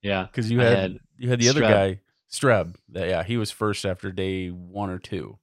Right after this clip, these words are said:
Speaker 1: Yeah, so I'm, like, thinking, like, it would be a Streb kind of tournament. So I sprinkled. Whenever I bet, I, I bet to win a hundred bucks. Like, if it's, like,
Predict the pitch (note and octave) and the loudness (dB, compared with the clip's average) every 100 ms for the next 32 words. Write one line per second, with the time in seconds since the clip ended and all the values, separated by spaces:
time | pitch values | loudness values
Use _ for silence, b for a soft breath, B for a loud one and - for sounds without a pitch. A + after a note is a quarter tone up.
0 | _ _ _ _ G#2+ G2+ G2+ - G#2 G2 | _ _ _ _ -4 -2 -2 -6 -4 -4
1 | F#2 G#2 F#2 F#2+ F#2 F2 - - _ _ | -4 -8 -6 -6 -6 -8 -14 -20 _ _
2 | _ b _ - C#3+ A#2+ F#2 E2+ - G2 | _ b _ -4 0 0 -2 -8 -8 -6
3 | F2+ - F#2 F2 E2+ F#2 F2 F2 - G2+ | -6 -6 -8 -8 -10 -10 -10 -10 -8 -4
4 | F#2+ - _ _ - - A2 G#2 G2+ B | -4 -8 _ _ -12 -6 -6 -6 -10 B
5 | B - B2+ C#3 A#2+ F#2+ G#2 F2+ - F#2+ | B 0 2 4 2 2 0 0 -2 -6
6 | F2 _ _ - G2 F2 G#2 G#2 - F#2 | -8 _ _ -8 -8 -4 -4 -4 -6 -4
7 | F#2 F2+ D#2+ F#2 E2+ E2+ F2 - - - | -4 -4 -6 -8 -8 -8 -10 -10 -16 -16
8 | - F#2 F2 - F2+ | -14 -14 -10 -10 -10